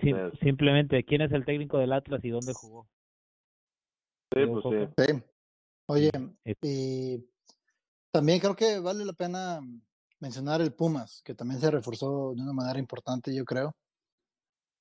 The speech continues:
Speaker 3: Este, contratan a Gustavo Del Prete.
Speaker 1: Ujú.
Speaker 3: Este, centro delantero, estaba en Estudiantes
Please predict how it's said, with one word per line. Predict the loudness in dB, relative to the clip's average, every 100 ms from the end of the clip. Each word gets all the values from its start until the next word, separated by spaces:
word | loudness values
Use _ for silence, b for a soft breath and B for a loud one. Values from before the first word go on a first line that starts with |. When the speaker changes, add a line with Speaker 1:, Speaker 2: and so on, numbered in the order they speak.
| _
Speaker 3:
Este, | -8 -8 -8 -6 -2 -2 -2 -2 -4 -8 -14 _ _ _ _ _
contratan | 0 4 4 4 4 4
a | 2 2
Gustavo | 2 4 4 6
Del | 4 2
Prete. | -2 -6 -6 -10 _ _ _ _ _ _ _ _ -10
Speaker 1:
Ujú. | -8 -6 -8 -10 _ _ _ _ -10
Speaker 3:
Este, | -8 -6 -6 -4 -4 -4 -4
centro | -4 -4 0 0
delantero, | 0 -2 -2 -4 -4 -6 _ _ _ _ _ -12
estaba | -8 -2 0 0
en |
Estudiantes | -2 -2 -2 -2 0 -2 -2 -10